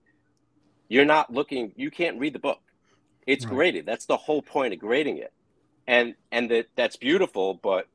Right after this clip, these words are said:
Speaker 1: really all you're getting is the artwork on the front cover and, and the, and the context in the back. And so when you can have a card that's, that's portable and tangible and something that, you know, you don't have to take boxes and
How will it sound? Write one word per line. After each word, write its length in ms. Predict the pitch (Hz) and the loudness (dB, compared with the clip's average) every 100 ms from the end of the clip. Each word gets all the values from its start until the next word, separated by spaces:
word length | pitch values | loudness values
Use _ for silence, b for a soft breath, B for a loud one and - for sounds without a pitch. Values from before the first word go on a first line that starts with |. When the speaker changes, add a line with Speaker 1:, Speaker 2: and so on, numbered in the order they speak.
| _ | _
Speaker 1:
really 380 | 104 143 165 120 | -6 -2 -2 -2
all 160 | 104 | -2
you're 160 | 117 107 | -2 -4
getting 300 | 101 135 117 | -2 -2 -2
is 140 | 87 | -6
the 100 | 90 | -6
artwork 420 | - 110 - 82 78 | -2 -2 -2 -6 -8
on 140 | 87 90 | -10 -10
the 60 | |
front 300 | 87 90 90 | -6 -4 -4
cover 400 | - 92 123 139 - _ - - _ - | -2 -2 0 -4 -8 _ -20 -20 _ -6
and, 220 | 95 95 - | -2 -2 -2
and 180 | 95 92 | -4 -2
the, 100 | - | -4
and 100 | 98 | -4
the 60 | 95 | -2
context 600 | - 104 104 92 85 - | 2 2 2 0 -2 -6
in 100 | 82 | -12
the 60 | 85 | -6
back. 300 | 80 76 73 _ _ _ _ _ _ - | -2 -2 -4 _ _ _ _ _ _ -4
And 320 | 101 98 101 | 2 2 0
so 280 | - 107 98 | -2 0 2
when 160 | 98 113 | 2 0
you 80 | |
can 140 | 135 143 | 0 2
have 180 | 135 123 | 4 2
a 60 | |
card 560 | - - 113 110 110 - - | 0 2 4 4 2 -6 -6
that's, 320 | - 92 - | -2 0 -2
that's 200 | - 87 | -8 -8
portable 600 | - 131 120 110 107 98 | -4 2 4 4 2 0
and 140 | 85 82 | -2 -4
tangible 800 | 123 120 110 110 95 95 92 b b b _ - | 0 0 0 -4 -2 0 -2 b b b _ -4
and 160 | 101 | -4
something 460 | - 123 117 120 107 | 2 2 2 0 2
that, 360 | 98 95 92 - - | 6 8 6 2 -8
you 140 | 104 | -4
know, 100 | 98 | -4
you 160 | 87 107 | -2 -2
don't 160 | 110 | -2
have 180 | 110 101 | -2 -4
to 80 | 98 | -6
take 280 | - 95 - | -8 -8 -2
boxes 560 | 92 95 98 - 101 95 | 2 2 2 -4 -8 -6
and 220 | 92 | -6